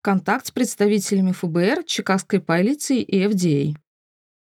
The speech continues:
Действия компаний в целом часто описываются в учебниках по менеджменту. При этом значительно реже обращается внимание на действия руководителей этих компаний во время сложившегося кризиса.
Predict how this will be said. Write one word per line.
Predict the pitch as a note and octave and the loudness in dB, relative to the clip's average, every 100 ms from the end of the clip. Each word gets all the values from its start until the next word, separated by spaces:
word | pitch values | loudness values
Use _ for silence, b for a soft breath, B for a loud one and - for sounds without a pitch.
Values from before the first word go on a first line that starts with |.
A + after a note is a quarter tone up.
| _ _ | _ _
Действия | F3+ F3+ F#4 - D4+ | -2 0 2 2 0
компаний | B3 G#3+ C#4 D#4+ | 2 0 2 0
в | |
целом | - G#3+ G3+ A#3+ | 0 0 0 0
часто | G3+ C#4+ E4 A#3+ | 0 -2 0 0
описываются | G3 D4 C4 A#3 G#3+ A3 | 0 -2 0 0 0 0
в | |
учебниках | G3+ C#4+ D4 C#4 C#4+ | 0 0 0 0 -2
по | - | 0
менеджменту. | D4+ C4+ F#3 E3 E3+ D#3 D3+ B B _ _ | 2 2 2 0 0 -2 -6 B B _ _
При | - A3+ | 0 2
этом | F4+ C4 | 2 2
значительно | G3 B3+ D#4 C4+ A3 G3 | 2 0 -2 -2 0 0
реже | G3 F3 | 0 -2
обращается | F3+ F#3 F#3 G#3 F#3+ - | -2 -2 -2 -2 -2 -2
внимание | E3+ F#3+ C4+ C#4+ G#3 | 0 2 2 2 2
на | G3 | 0
действия | G#3+ A#3 A3 | 0 -2 -2
руководителей | A3+ B3 C4+ C#4+ C#4 - F#3+ D#3+ | -2 0 0 2 0 0 -2 -2
этих | - D3+ D3+ | -2 -4 -4
компаний | D#3 D3+ F#3+ E4 | -2 0 2 2
во | G#3+ | 2
время | E3 F#3 B3 | 2 2 0
сложившегося | - F#3+ E3 - G3 F#3+ G#3+ | 0 -2 -2 -2 -2 -2 -4
кризиса. | - E3+ D3 D3 D3+ | -2 0 0 -2 -10